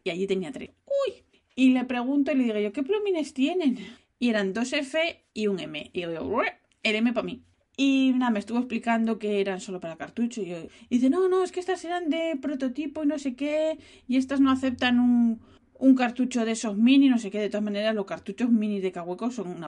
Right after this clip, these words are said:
o sea, que da igual, vale más un cartucho que es como, eh, bueno, no me voy a meter en eso, pero a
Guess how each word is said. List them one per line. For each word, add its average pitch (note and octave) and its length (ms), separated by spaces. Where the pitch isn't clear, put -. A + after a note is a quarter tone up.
o F#3 100
sea, E3 140
que D#3+ 360
da F3+ 140
igual, D#3+ 260
vale F3+ 240
más G#3 260
un F#3 100
cartucho G3 500
que G#3+ 240
es A3 120
como, G3+ 680
eh, F#3 220
bueno, F3 300
no F#3+ 80
me F#3+ 80
voy F#3 120
a F#3 40
meter F#3 240
en E3+ 180
eso, D3+ 220
pero F#3 300
a - 120